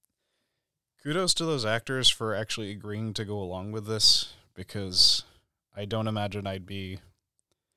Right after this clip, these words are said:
keen on acting if I had to be around a live bear. I've been around a grizzly bear in person once, and it was not something I'm keen to repeat. <laughs> You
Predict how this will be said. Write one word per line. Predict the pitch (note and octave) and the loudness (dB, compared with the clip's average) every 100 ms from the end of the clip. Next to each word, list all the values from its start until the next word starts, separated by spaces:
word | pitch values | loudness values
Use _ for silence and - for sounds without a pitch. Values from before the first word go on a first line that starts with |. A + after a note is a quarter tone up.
| _ _ _ | _ _ _
keen | - A2 | -4 -2
on | G#2 G2+ | 0 -2
acting | G2+ - G2 | -4 -6 -10
if | G2 | -8
I | F2+ | -6
had | F2+ F#2+ | -6 -6
to | |
be | F#2 F#2 | -8 -6
around | F#2 F#2 | -6 -6
a | F2 | -6
live | F2+ F2 F2 | -6 -8 -10
bear. | F#2 E2 - | -10 -10 -8
I've | - G#2 | -4 -4
been | G2 A#2 | 0 2
around | A2+ A2+ A2 | 4 4 2
a | G#2 | 0
grizzly | G2 G#2 G2 | -2 -2 -2
bear | F#2+ G2 G2 F#2 | -4 -4 -4 -4
in | F2 G2+ | -8 -10
person | G2 G#2 F#2+ F#2+ F#2+ | -8 0 2 2 -2
once, | F#2 G2 - - - | -8 2 6 6 4
and | A2 G2+ G2 | -8 -8 -8
it | G2+ | -8
was | G2+ F#2 F2+ - - - _ _ _ _ _ _ _ | -10 0 4 6 4 -4 _ _ _ _ _ _ _
not | A2+ C#3+ | -4 2
something | - E3 D3+ | 4 4 2
I'm | C#3+ C3 | 2 2
keen | - A#2 A2 | 2 2 2
to | |
repeat. | G2 F#2 E2+ - - - - - | 0 -4 -8 -6 -6 -6 -20 -2
<laughs> | - - - - - _ _ _ _ _ _ _ _ _ _ _ _ _ _ _ _ _ _ _ _ _ _ _ _ _ _ | 2 4 2 -4 -14 _ _ _ _ _ _ _ _ _ _ _ _ _ _ _ _ _ _ _ _ _ _ _ _ _ _
You | - | -20